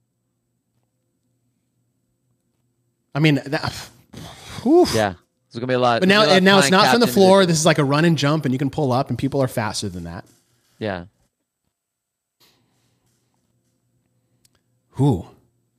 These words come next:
Speaker 1: I, it'll, and not to mention grip from the carries, grip from the devil press, grip from the legless.
Speaker 2: Yeah.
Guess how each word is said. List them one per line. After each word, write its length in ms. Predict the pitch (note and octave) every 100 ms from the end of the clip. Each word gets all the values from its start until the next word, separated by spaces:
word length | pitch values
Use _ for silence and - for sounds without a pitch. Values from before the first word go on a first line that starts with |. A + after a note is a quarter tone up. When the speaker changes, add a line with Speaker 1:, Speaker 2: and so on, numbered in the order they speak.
| -
Speaker 1:
I, 100 | D#3+
it'll, 200 | D3+ C#3+ G#2 - - - _ _ _ _ _ _ _ _ _
and 100 | E3+
not 160 | F#3 A3
to 60 |
mention 440 | G3 G#3+ F#3 D#3+ A#2+ - _ _ _
grip 320 | A#2+ D#3+ F3
from 160 | - E3+
the 120 | D#3+
carries, 640 | C#3+ D3+ D3 C#3 C3+ C3 - _ G#2+
grip 320 | A#2+ D#3 D#3+
from 120 | D#3+
the 60 | D3+
devil 260 | C#3 C3
press, 520 | B2 C3 B2 A#2+ - - - G#2
grip 380 | B2 C3 D#3 -
from 200 | D#3 D3
the 80 |
legless. 640 | C#3 A2+ A2 G2+ F#2+ - - _ _ _ _ _ _ _ _ _ _ _ _ _ _ _ _ _ _ _ _ _
Speaker 2:
Yeah. 280 | F#2+ G2+ F#2+